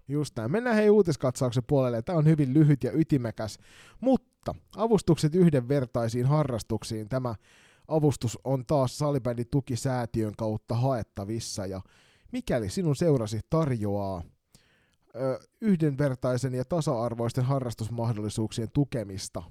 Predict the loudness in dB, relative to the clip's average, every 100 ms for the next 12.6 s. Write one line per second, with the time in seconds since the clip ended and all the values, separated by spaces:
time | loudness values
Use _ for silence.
0 | -14 -12 -12 -12 -14 -10 -6 -4 -4 -4
1 | -6 -10 -12 -16 -20 _ _ _ _ -6
2 | -6 -6 -8 -6 -2 -2 -2 -6 -6 -8
3 | -6 -4 -4 -6 -6 -6 -4 -2 0 0
4 | -2 -4 -4 -4 -2 -2 -2 -2 -4 -6
5 | -4 -4 -6 -4 -2 -2 -2 -6 -6 -8
6 | -6 -8 -10 -12 -10 -10 -8 -8 -10 -10
7 | -14 -12 -12 -12 _ _ _ _ -14 -6
8 | -4 -4 -8 -10 _ _ _ -8 -8 -6
9 | -8 -8 -8 -10 -8 -8 -6 -2 -2 -2
10 | -6 -10 -10 -8 -8 -8 -8 -6 -4 -4
11 | -4 -6 -8 -8 -6 -8 -10 -10 -8 -8
12 | -8 -6 -4 -4 -6 -10